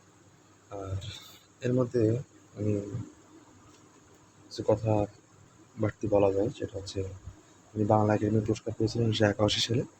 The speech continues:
এবং একুশে পদক পেয়েছিলেন উনিশশো চুরানব্বই সালে, ঠিক আছে? তো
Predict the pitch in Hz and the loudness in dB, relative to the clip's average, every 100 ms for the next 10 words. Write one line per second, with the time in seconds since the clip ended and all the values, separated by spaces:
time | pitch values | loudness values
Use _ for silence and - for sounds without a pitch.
0 | - - - - - - 101 98 95 - | -20 -20 -20 -20 -16 -4 -2 -2 -4 -8
1 | - 107 - 117 120 110 110 107 107 101 | -6 -6 -4 -6 -4 -2 -2 -2 0 0
2 | 113 180 202 107 101 101 90 110 101 95 | -2 -6 -6 -4 -4 -6 0 2 2 0
3 | - - - _ _ - - - _ _ | -4 -10 -20 _ _ -20 -20 -20 _ _
4 | - - - _ - - - - _ _ | -20 -20 -20 _ -20 -20 -20 -20 _ _
5 | _ - - - - 135 - - - - | _ -20 -20 -20 -20 -20 -20 -20 -20 -20
6 | _ - - 180 185 311 - - 302 302 | _ -20 -20 -20 -20 -20 -20 -20 -20 -20
7 | 302 311 - - - - - - - 113 | -20 -20 -20 -20 -20 -20 -20 -20 -2 2
8 | 107 | 4